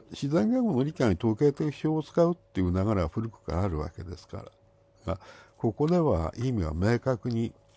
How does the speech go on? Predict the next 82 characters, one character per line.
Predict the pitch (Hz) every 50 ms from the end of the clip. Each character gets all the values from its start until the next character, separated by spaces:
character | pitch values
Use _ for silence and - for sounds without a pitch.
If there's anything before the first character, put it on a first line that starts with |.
| -
ベ | - 80 95 95
ク | 92 - -
ト | - 135
ル | 127 123 139
で | 135 151 135 - -
表 | 98 104 107 104 85
現 | 76 76
さ | - 76
れ | 78
る | 80 76
こ | - -
と | - - 117
に | 92
な | 82 82
り | 85 85
ま | 82 -
す。 | - - _ _ _ - - - - - - - - - - - _ _ -
で、 | - 87 92 92 92 90 85 85 80 78 76 76 - - - -
具 | 113 113
体 | - 165 190 202
的 | 254 247
に | 247 247 240
は | - - -
次 | - - 170 165 139
の | 104
よ | 92 82 82 90
う | 95
な | 101
四 | 110 113 113 117 - -
つ | - - -
ぐ | 185 190 208
ら | 214 262 -
い | - -
の | 87
ト | - - 101
ピ | 95 - -
ッ | - _ _
ク | - 82 87 87
を | - -
扱 | 98 87 - - - - 104 92
お | 92 90 87
う | 85
と | - 87
思 | 82 82 85 90
っ |
て | - - - -
ま | -
す。 | -
一 | - - 226 220
つ | - -
は、 | 147 123 120 117 117 117 117 - - - - - - - - - - _
ヒ | - - 147
ン | 127 113
ト | - - 87
ン | - - - - - - -
た | - - -
ち | - - 92
が | 87
や | 82
っ | -
た | - -
オ | - 101 104
ー |
ト | 101 - 117 110
エ | 107
ン | 101 98
コ | - 110
ー | 92 82
ダ | - -
ー、 | - 117
エ | 117
ン | 117
コ | - 131
ー | 131 127
ダ | 135 131
ー、 | 127
デ | 120 120 113
コ | - 123 117 117
ー | 113
ダ | 123 113
ー |
っ | 113